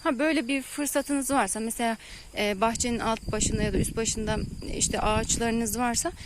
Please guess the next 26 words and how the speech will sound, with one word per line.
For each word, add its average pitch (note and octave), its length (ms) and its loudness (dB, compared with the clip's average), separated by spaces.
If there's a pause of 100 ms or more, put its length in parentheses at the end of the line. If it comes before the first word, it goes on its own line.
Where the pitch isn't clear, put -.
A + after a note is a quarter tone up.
(280)
e, G#3 240 2
bezelyeyi C4 540 6
sadece C#4 440 4
alt A#3+ 220 0
karıklara G3 440 -2
ekin. C4+ 340 0 (320)
E, G#3+ 280 0
aslında A#3 360 2
ben B3 180 4 (1160)
şu - 340 -6 (240)
yani A3 300 -2
bu A3+ 240 -6
böyle A#3 280 2
full A3 300 -4
burayı A3 240 0
bezelye G#3+ 340 -2
yapsaydım A#3 560 -2
çok - 300 -10
daha G#3 200 -4
iyi G#3+ 180 -2
olurdu G3 380 -6
yani G3 200 -4
ağaçların G3+ 540 -4
gölgesinde G#3 520 -4
olduğu G#3 240 -6
için. E4+ 260 -6